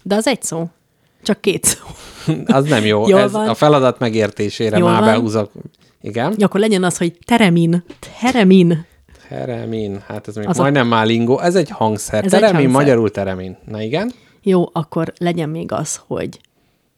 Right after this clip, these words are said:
Speaker 1: teeth, mint fogak.
Speaker 2: Tehet. Igen.
Speaker 1: Tehet, öhö. Aztán legyen még az, ha becsukom a szemem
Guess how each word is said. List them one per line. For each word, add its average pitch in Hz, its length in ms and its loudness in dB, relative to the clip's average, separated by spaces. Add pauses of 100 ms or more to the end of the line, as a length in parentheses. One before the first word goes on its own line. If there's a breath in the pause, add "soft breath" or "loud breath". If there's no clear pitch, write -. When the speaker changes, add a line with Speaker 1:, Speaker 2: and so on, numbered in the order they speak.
(600)
Speaker 1:
teeth, 196 500 0
mint 160 240 -6
fogak. 156 600 -4 (200)
Speaker 2:
Tehet. 107 540 -14 (300 soft breath)
Igen. 185 240 -8
Speaker 1:
Tehet, 165 240 -8
öhö. 170 240 -4 (1080)
Aztán 165 400 -10
legyen 180 260 -4
még 147 260 -14
az, 214 300 -2 (120)
ha - 100 -20
becsukom 165 420 -6
a 147 120 -14
szemem 165 460 -4